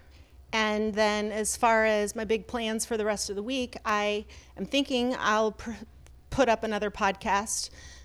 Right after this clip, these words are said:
tomorrow or Wednesday. So check back and see what else I've got. Like I said last week, I've got a lot of extra interviews that I'm trying to kind of clean up that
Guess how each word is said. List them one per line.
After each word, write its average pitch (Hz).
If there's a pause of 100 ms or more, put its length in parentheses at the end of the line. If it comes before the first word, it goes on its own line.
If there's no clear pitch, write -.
(140)
tomorrow 208
or 208
Wednesday. 196
So 214
check -
back 196
and 220
see 214 (160)
what 196
else 196
I've 214
got. 254 (120)
Like 196
I 202
said 208
last 214
week, 214
I've 202
got 196
a 190
lot 202
of 202 (420)
extra 214
interviews 202
that 196
I'm 190
trying 208
to 220
kind 208
of 202
clean 220
up 208
that 190